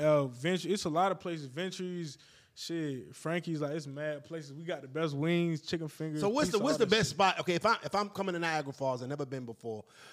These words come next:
Speaker 2: or whatever, where, what spot should I go eat at?
Speaker 1: I'm bougie. I like Ventures on the, on the boulevard, though.
Speaker 2: On the
Speaker 1: You know what I'm
Speaker 2: boulevard.
Speaker 1: saying? Like, them folks,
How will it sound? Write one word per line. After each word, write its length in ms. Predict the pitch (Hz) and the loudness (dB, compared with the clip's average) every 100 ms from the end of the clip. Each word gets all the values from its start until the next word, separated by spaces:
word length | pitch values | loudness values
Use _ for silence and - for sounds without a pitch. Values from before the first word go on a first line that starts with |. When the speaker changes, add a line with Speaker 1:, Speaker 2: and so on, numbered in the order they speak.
| - | -8
Speaker 2:
or 120 | 120 131 | -2 0
whatever, 400 | 127 123 107 101 - _ | 0 -2 -6 -10 -14 _
where, 260 | 107 175 202 | 0 2 4
what 180 | 151 202 | 4 4
spot 380 | - - 180 - | 4 0 0 0
should 180 | - 160 | -2 0
I 140 | 151 | 0
go 180 | 135 143 | 0 -2
eat 160 | 127 117 | -4 -10
at? 100 | 85 - _ - | -12 -18 _ -6
Speaker 1:
I'm 120 | 175 185 | -2 4
bougie. 340 | 196 220 170 | 8 8 8
I 60 | 180 | 6
like 260 | 208 165 | 6 4
Ventures 420 | 135 170 165 160 | 2 0 0 0
on 140 | 147 147 | 0 -2
the, 60 | |
on 140 | 135 147 | -2 -4
the 60 | |
boulevard, 640 | 120 156 202 156 151 143 139 | 0 6 6 8 6 4 -2
though. 180 | 135 - - | -8 -10 -12
Speaker 2:
On 60 | |
the 60 | 160 | -6
Speaker 1:
You 60 | 180 | 0
know 60 | 190 | 0
what 80 | 190 | 2
I'm 40 | |
Speaker 2:
boulevard. 160 | 196 185 | 0 0
Speaker 1:
saying? 140 | 170 | 0
Like, 180 | 165 156 | 0 0
them 120 | 180 | 0
folks, 320 | 202 202 185 | 2 4 2